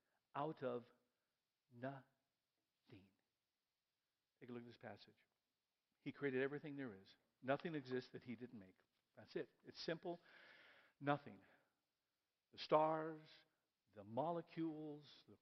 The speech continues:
quarks, all, 'cause when I first went to college, we, all we understood about atoms was the nucleus and the, the proton, the neutron, and the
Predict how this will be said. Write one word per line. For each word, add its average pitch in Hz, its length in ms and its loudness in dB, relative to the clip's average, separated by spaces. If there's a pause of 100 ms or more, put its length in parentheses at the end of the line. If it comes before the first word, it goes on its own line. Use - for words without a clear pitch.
quarks, 165 440 6
all, 131 160 4
'cause 131 180 -8
when 139 140 2
I 160 100 4 (320)
first 156 180 -2
went 127 120 -6
to 139 80 -12
college, 127 420 2
we, 120 160 -2 (280)
all 127 160 4
we 131 140 2
understood 123 440 0
about 107 260 -2 (600)
atoms 113 360 2 (100)
was 107 140 -4 (100)
the 110 160 -10
nucleus 117 460 -4 (140)
and 113 120 -10
the, 113 140 -10 (1000)
the 127 40 -12 (120)
proton, 123 500 -2
the 120 60 -6
neutron, 120 480 -4
and 120 180 -6
the 117 160 -8